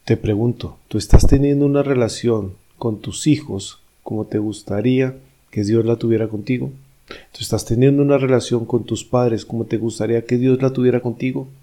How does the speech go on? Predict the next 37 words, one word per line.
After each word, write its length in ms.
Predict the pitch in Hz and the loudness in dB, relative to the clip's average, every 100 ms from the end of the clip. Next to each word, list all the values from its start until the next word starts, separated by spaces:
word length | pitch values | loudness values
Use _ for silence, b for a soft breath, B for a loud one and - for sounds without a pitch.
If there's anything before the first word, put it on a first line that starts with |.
| _ | _
Todos 240 | - 131 135 | 0 2 2
somos 340 | 139 143 - | 0 -2 -2
hijos. 380 | 151 - - - _ b b - | -4 -4 -14 -20 _ b b -10
Así 240 | 95 - | 2 2
que 160 | - 123 | 4 2
yo 100 | 135 | 2
los 140 | 143 | 2
invito 260 | 135 131 131 | -2 0 0
el 60 | |
día 140 | 123 123 | 2 4
de 60 | |
hoy 100 | 117 | 4
para 260 | 110 107 104 | 2 -2 -4
que 140 | - | -6
tú, 260 | - 139 135 | -6 0 2
hombre, 460 | 135 131 120 117 131 _ _ | 4 4 2 -2 -6 _ _
mires 380 | 120 127 147 143 | -4 0 2 0
cómo 260 | - 139 139 | -2 -4 -4
está 260 | 135 135 | -4 -4
tu 120 | 135 | -2
relación 400 | 123 120 113 98 | -2 -2 -2 -6
de 60 | 104 | -8
familia 500 | - 104 104 98 95 _ _ _ | -6 -6 -6 -8 -10 _ _ _
y 100 | - | -6
después 280 | 107 98 107 | -6 -4 -4
no 100 | 107 | -4
te 160 | - 110 | -4 -4
quejes 300 | - 107 104 | -2 -2 -4
porque 320 | - 104 120 | -8 -4 -2
las 120 | 113 | 0
oraciones 380 | 120 110 104 107 | 0 -2 -6 -8
no 140 | 110 | -8
dan 300 | 113 110 104 | -8 -6 -6
respuesta. 560 | 104 98 - 101 - 101 _ _ B B B B B | -6 -12 -10 -12 -12 -20 _ _ B B B B B
Tu 100 | - | -4
mujer 400 | 117 123 127 113 | -2 0 2 0
pregunta 680 | - 107 107 131 131 110 101 | 0 -4 -2 -2 -2 -4 -6